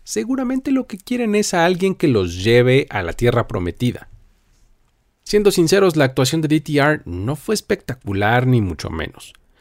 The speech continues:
Completó apenas el cincuenta y cinco por ciento de sus pases, acumuló ciento sesenta y cinco yardas,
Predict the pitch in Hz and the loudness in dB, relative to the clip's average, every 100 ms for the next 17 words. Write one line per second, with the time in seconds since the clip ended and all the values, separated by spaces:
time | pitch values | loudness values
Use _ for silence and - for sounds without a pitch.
0 | - - 147 170 175 196 202 196 165 147 | -20 -8 -2 0 2 2 2 0 0 -2
1 | 143 131 123 117 - 143 143 139 120 110 | 0 0 2 2 0 -2 0 0 0 0
2 | 110 104 110 104 101 - - - - - | -2 0 2 2 -2 -8 -8 -8 -12 -16
3 | _ _ - 95 - 104 98 101 90 - | _ _ -14 -10 -6 -4 -2 0 -2 -2
4 | 98 110 - 127 127 120 107 101 107 113 | -2 -2 0 0 0 -2 0 -2 -2 -2
5 | 123 113 113 95 - | 0 4 4 2 -4